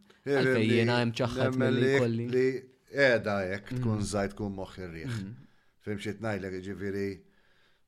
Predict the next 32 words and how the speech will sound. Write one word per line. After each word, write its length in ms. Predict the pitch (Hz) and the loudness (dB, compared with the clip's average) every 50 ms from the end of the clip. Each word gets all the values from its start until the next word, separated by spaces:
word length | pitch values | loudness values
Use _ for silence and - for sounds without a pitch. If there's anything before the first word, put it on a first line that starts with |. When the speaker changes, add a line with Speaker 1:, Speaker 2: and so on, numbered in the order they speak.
| _ _ - | _ _ -12
Speaker 1:
forsi 420 | 104 101 101 101 104 101 101 104 | -10 -10 -10 -10 -10 -8 -4 -4
anke 280 | 104 98 92 - 98 92 - | -4 -4 -6 -8 -12 -12 -10
tara 260 | - 95 92 92 92 90 | -10 -8 -8 -6 -8 -8
l-istatistika 800 | 90 87 - - 92 87 92 87 - - - 92 - 98 92 92 | -10 -12 -12 -14 -16 -14 -14 -16 -16 -14 -16 -16 -14 -14 -16 -14
ta' 140 | - 92 | -14 -16
kemm 240 | 87 95 90 87 85 82 | -14 -14 -14 -14 -12 -12
kellhom 380 | 87 87 87 87 90 90 90 | -12 -12 -12 -12 -12 -12 -14
żmien 320 | 87 82 82 90 90 90 87 | -14 -12 -12 -12 -10 -10 -12
li 60 | 85 82 | -12 -12
ħabtu. 380 | 87 85 82 85 - - 98 98 101 101 95 90 85 | -14 -14 -16 -16 -14 -12 -10 -10 -10 -14 -20 -20 -18
I 160 | 80 92 95 95 | -14 -14 -12 -12
mean, 400 | 95 98 98 95 95 95 95 98 | -10 -10 -10 -10 -10 -10 -10 -12
eh, 420 | 98 98 98 98 98 98 95 95 95 76 - _ _ _ _ _ _ _ | -10 -10 -10 -10 -12 -12 -14 -16 -16 -20 -20 _ _ _ _ _ _ _
ma, 360 | 92 90 87 90 87 90 90 | -20 -20 -20 -18 -18 -18 -16
ma, 260 | 87 87 87 92 92 92 92 92 85 90 - | -18 -16 -14 -14 -12 -12 -12 -12 -14 -14 -14
minix, 400 | 95 98 98 101 101 - - - - | -14 -12 -12 -10 -12 -12 -14 -16 -16
minix 320 | 87 95 95 104 101 - | -14 -12 -12 -12 -12 -10
jgħat 200 | 95 87 85 82 | -10 -12 -12 -12
fija 260 | - - 85 87 101 101 | -14 -14 -12 -12 -12 -12
fir-riċerka, 640 | 101 95 87 92 87 - 92 90 90 87 104 104 110 | -12 -14 -14 -14 -14 -12 -12 -14 -14 -12 -12 -12 -10
ma 320 | 110 107 107 107 107 110 113 _ _ _ _ _ _ _ _ _ _ _ _ _ _ _ _ _ _ _ _ _ _ _ _ _ _ _ - | -6 -6 -6 -6 -8 -10 -14 _ _ _ _ _ _ _ _ _ _ _ _ _ _ _ _ _ _ _ _ _ _ _ _ _ _ _ -14
Speaker 2:
Mhm. 280 | 107 113 120 123 127 131 | -10 -8 -6 -4 -4 -2
Speaker 1:
nara 440 | 135 127 117 104 95 95 98 95 95 | 0 0 0 0 0 -2 -2 -2 -2
jien, 420 | 95 95 101 107 113 120 117 104 92 87 85 _ _ _ _ _ _ - | -2 -2 -4 -4 -6 -8 -10 -12 -16 -18 -20 _ _ _ _ _ _ -16
nara, 600 | 107 107 107 107 98 90 87 82 80 82 85 90 95 80 62 58 _ _ _ _ 58 60 71 80 92 101 | -12 -10 -8 -6 -6 -6 -6 -6 -8 -10 -12 -12 -14 -16 -20 -20 _ _ _ _ _ -20 -20 -18 -16 -14
aħna 260 | 104 98 104 104 101 101 | -12 -12 -10 -10 -10 -10
nkunu 180 | 101 - - - | -8 -6 -4 -4
Speaker 2:
Forsi 160 | 165 - 190 | -2 -4 -4
jsir 220 | 175 165 190 185 180 | -2 -2 -2 -2 -2
daqsxejn 440 | 190 - 160 - 190 190 185 185 185 | -4 -6 -4 -4 -4 -4 -4 -4 -6
iktar 580 | 175 - - 185 175 175 175 170 170 170 104 | -8 -10 -8 -8 -6 -6 -4 -6 -6 -6 -6
Speaker 1:
Eh, 220 | 113 113 113 113 | -6 -6 -6 -6